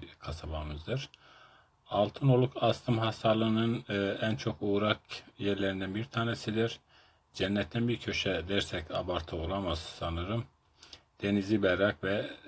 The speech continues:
e, çok temizdir. Sahili çakıldır ama çakıl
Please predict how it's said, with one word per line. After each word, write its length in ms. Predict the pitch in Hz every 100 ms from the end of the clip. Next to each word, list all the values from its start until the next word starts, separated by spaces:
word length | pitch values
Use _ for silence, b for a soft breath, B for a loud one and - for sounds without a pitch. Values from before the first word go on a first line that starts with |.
| 339 - -
e, 200 | 95 90
çok 240 | 82 107 -
temizdir. 640 | 85 80 76 90 113 - - -
Sahili 500 | - 104 101 110 117
çakıldır 500 | - 101 - 113 101
ama 320 | 104 107 92
çakıl 440 | 82 95 - 110